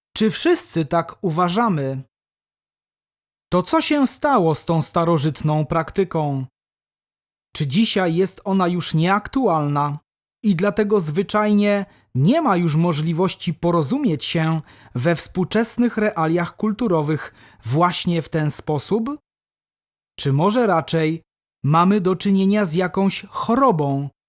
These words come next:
dotykającą ciała, a być może również i duszę, ludzi odrzucających ideę porozumienia w uszy?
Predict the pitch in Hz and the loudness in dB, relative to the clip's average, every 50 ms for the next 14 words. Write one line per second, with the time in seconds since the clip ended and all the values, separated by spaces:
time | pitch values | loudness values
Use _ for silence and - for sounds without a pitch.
0 | _ _ _ - 127 165 196 208 - 269 - - 233 196 170 156 156 156 - - | _ _ _ -6 0 0 0 2 0 -4 -2 0 0 2 2 0 0 0 0 0
1 | 185 190 - - - 247 240 196 151 131 127 127 127 131 _ _ _ _ _ _ | 0 0 0 0 0 0 2 2 2 0 -2 -2 -4 -8 _ _ _ _ _ _
2 | _ _ - 127 139 147 190 269 240 - 170 165 175 190 202 240 220 175 151 139 | _ _ -4 -2 0 2 2 2 2 2 2 2 2 2 2 2 2 2 0 0
3 | 135 151 156 170 175 160 190 - - 226 220 196 190 302 277 - - 156 143 135 | 0 0 0 0 0 -2 -4 -2 0 0 0 2 2 0 0 0 0 0 0 0
4 | 139 135 - _ _ _ _ _ _ _ _ _ - 131 139 156 208 269 262 262 | -2 -4 -8 _ _ _ _ _ _ _ _ _ -4 0 4 4 6 4 4 2
5 | 294 330 370 320 294 233 196 180 247 220 - 247 240 226 180 156 160 160 - 202 | -2 -6 -4 -2 -2 -2 0 0 0 0 2 2 2 2 2 0 0 -2 -2 -2
6 | 196 - - - 285 320 254 147 160 156 156 156 156 156 165 170 - 262 254 262 | -4 -4 -4 -6 -4 -2 0 0 0 2 2 2 2 2 0 0 0 2 2 2
7 | 254 240 269 247 180 151 139 139 143 151 156 165 165 - - - - 285 269 - | 2 2 2 2 2 2 0 0 0 0 0 -2 -4 -6 -10 -4 -2 -2 -2 0
8 | - 196 175 160 151 147 | 0 0 0 0 0 -2